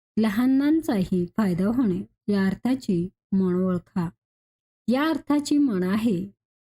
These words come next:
गाड्याबरोबर नळ्याची यात्रा. ज्योतिसम समरात जळाली झाशीची राणी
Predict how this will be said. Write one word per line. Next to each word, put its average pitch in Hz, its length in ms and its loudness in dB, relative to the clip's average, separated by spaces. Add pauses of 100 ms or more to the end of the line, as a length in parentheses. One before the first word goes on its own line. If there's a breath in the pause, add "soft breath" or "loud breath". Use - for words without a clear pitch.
(960)
गाड्याबरोबर 269 760 0 (460)
नळ्याची 208 520 0
यात्रा. 185 500 -2 (1900)
ज्योतिसम 349 680 0
समरात 220 600 0
जळाली 226 520 0
झाशीची 202 560 -2
राणी 196 420 0